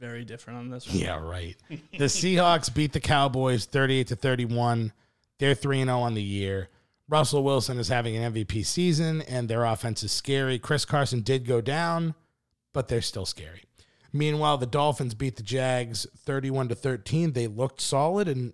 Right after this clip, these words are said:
Speaker 2: actually all phases. I think the defense was pretty good. It was the Jags, though. Uh, we're, we're probably both going Seahawks here,
Speaker 1: Yeah,
Speaker 2: right?
Speaker 1: yeah, of course.
Speaker 2: Although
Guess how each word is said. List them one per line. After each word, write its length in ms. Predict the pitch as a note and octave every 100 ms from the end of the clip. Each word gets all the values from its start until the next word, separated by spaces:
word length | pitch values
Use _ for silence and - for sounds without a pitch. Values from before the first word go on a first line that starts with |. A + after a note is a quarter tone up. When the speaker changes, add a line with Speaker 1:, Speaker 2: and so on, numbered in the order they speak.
| -
Speaker 2:
actually 420 | E3 G#3 - D3
all 160 | D3+
phases. 420 | C3 D#3 F#3+ G#2 F#2
I 100 | G#2
think 220 | C3+ G#2+
the 60 |
defense 480 | G2+ B2+ B2+ C3 A#2+
was 60 | A2
pretty 260 | - C#3+ B2
good. 340 | C3 D3 C#3 - -
It 120 | C#3+
was 220 | C3+ B2
the 80 | G2
Jags, 440 | G#2+ G#2+ G2+ F#2 F2
though. 280 | F#2+ F2+ F2+ _ _ _ -
Uh, 320 | A2+ G#2+ G#2 A2
we're, 160 | C3+ G#2 - -
we're 120 | A2+
probably 300 | G2 F#2+ F#2
both 280 | E2+ F2+ -
going 200 | F2+ E2+
Seahawks 460 | - F2+ E2+ - -
here, 100 | F#2+
Speaker 1:
Yeah, 160 | B2 F#2+
Speaker 2:
right? 80 | A2+
Speaker 1:
yeah, 200 | A#2 A2
of 140 | A2+
course. 460 | - A#2+ A#2 - - _ _ _ _ _ -
Speaker 2:
Although 560 | - C#3+ F#3 G3 C3